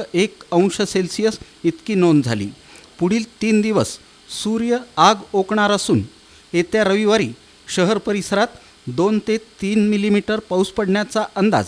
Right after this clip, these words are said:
हवामान खात्यानं व्यक्त केला आहे. दरवर्षी एप्रिल आणि मे महिनाच सर्वाधिक हॉट असतो.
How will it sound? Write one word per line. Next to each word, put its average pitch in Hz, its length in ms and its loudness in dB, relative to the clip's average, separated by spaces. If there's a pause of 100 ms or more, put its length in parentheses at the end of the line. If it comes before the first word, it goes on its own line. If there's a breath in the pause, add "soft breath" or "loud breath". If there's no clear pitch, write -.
(300 loud breath)
हवामान 202 400 2
खात्यानं 196 380 -2
व्यक्त 175 400 -4
केला 127 180 0
आहे. 98 440 -8 (260 loud breath)
दरवर्षी 196 580 0 (140)
एप्रिल 196 380 -2 (120)
आणि 196 180 4
मे 202 220 2
महिनाच 202 480 0 (260 loud breath)
सर्वाधिक 190 400 0 (240)
हॉट 170 200 0
असतो. - 380 -8